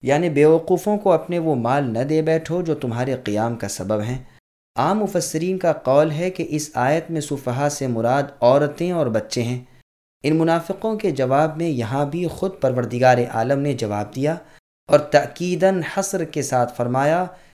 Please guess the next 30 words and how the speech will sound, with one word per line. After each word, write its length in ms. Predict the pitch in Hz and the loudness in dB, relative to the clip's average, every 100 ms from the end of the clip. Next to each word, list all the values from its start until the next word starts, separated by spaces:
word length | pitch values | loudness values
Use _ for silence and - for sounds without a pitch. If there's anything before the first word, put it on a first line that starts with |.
| _ | _
بے 300 | 104 127 185 | -4 2 4
وقوف 500 | 190 185 190 208 - | 4 2 2 -2 0
تو 160 | - 196 | 0 2
یہی 480 | 147 151 127 170 | 2 0 0 0
ہیں، 240 | 123 123 95 - _ _ - | 0 -2 -4 -12 _ _ -6
لیکن 260 | 123 131 | -4 -2
ساتھ 480 | 120 - 135 127 - | -2 4 4 4 0
ہی 60 | 120 | -4
جاہل 420 | 107 101 117 139 | -2 -2 -2 -2
بھی 180 | 135 147 | -4 -2
ایسے 320 | 151 175 190 | 0 0 0
ہیں 180 | 180 185 123 - _ _ | 0 -2 -6 -20 _ _
کہ 100 | - | -4
اپنی 360 | 175 190 208 220 | -2 -2 -4 -2
بے 140 | 165 | 0
وقوفی 500 | 180 170 165 160 196 | 0 0 -4 -6 -8
کو 200 | 196 190 | -4 -2
جان 400 | 147 139 147 143 | 0 2 2 2
بھی 120 | 135 | 0
نہیں 180 | 139 131 | -2 -2
سکتے، 440 | 127 123 - 135 127 - _ _ | -4 -6 -6 -6 -6 -12 _ _
نہ 80 | 143 | -2
اپنی 320 | 139 139 143 | -2 -2 -2
جہالت 480 | 120 113 127 135 - | -2 0 0 0 -4
و 40 | |
ضلالت 460 | 117 113 113 135 - | -6 -2 -2 -4 -6
کو 100 | 160 | -6
سمجھ 240 | - 214 | -4 -4
سکتے 340 | 214 120 - | -4 -8 -8
ہیں۔ 100 | 107 | -12